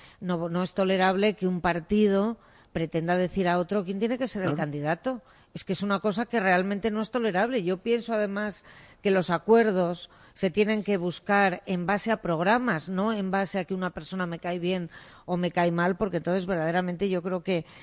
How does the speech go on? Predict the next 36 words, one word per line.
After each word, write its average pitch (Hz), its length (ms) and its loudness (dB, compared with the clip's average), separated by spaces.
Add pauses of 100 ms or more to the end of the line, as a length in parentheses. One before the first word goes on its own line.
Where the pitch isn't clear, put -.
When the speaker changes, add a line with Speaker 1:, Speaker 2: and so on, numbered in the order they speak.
(160)
Speaker 1:
pues, 156 220 -4
eso 160 340 -4
no 185 140 0
demuestra 175 540 -2
una 165 200 0
gran 160 220 0
madurez, 156 500 0 (140)
a 165 100 0
mi 165 140 0
modo 165 220 2
de 151 120 2
ver. 190 280 -2 (260)
Más 208 240 0
aún 220 300 6
cuando 190 260 4
Rajoy, 208 480 2 (320)
pues, 196 160 -2
puede 254 240 6
gustar 233 420 2
más, 233 300 0
puede 220 220 2
gustar 196 360 0
menos, 208 400 -2 (240)
pero 226 140 8
es 233 100 2
el 233 120 4
presidente 196 760 -2 (280)
que 208 80 0
ha 202 40 2
sacado 190 380 0
a - 20 0
este 175 180 -6
país 165 300 -2
de 165 80 -2
la 147 160 -2
crisis. 170 520 -4